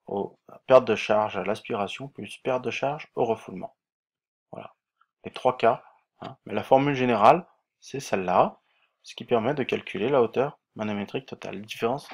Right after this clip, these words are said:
de pression entre l'aspiration et le refoulement. Donc ça, c'est circuit fermé, et ça, c'est circuit ouvert.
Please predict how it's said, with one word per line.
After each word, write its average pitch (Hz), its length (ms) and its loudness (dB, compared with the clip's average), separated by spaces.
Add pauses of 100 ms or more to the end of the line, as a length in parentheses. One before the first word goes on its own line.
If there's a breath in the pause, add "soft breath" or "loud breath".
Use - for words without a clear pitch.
(480 loud breath)
de 123 180 4
pression 123 440 -2
entre 147 220 -4
l'aspiration 110 480 -2
et 135 40 -8
le 120 60 -10
refoulement. 101 440 -16 (720)
Donc 95 120 -12
ça, 120 120 -4
c'est 95 160 -12
circuit - 320 -10
fermé, 101 540 -2 (600 soft breath)
et - 60 -16
ça, 156 140 2
c'est 123 120 -10
circuit 143 280 -6
ouvert. 92 300 -6